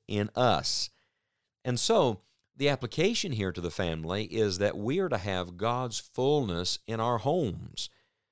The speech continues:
So many empty believers, so many empty churches, and so many empty families. Most homes today are so filled with the flesh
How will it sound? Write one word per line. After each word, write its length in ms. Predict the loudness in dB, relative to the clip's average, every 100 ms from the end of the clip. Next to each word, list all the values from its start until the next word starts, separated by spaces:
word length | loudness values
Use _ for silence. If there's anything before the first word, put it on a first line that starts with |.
| _ -8
So 180 | -2 0
many 180 | 0
empty 240 | 0 -2 0
believers, 640 | 2 4 2 0 -4 -6
so 160 | -2 0
many 180 | 0 -2
empty 260 | -4 -4 -4
churches, 640 | 0 0 0 -4 -4 -6
and 260 | -6 -6
so 240 | -4 -2 -2
many 400 | -2 -2 -4 -8 _ _ _ _ _
empty 260 | -10 -6 -6
families. 760 | 0 0 0 -2 -10 -8 -8 -10 _ _ _ _ _ -8
Most 320 | 0 0 0
homes 380 | -2 0 0 -4
today 360 | -2 2 4 4
are 100 | 2
so 220 | 0 -2
filled 440 | -4 0 2 2 0
with 160 | -6
the 60 | -10
flesh 840 | -4 2 6 6 4 -2 -8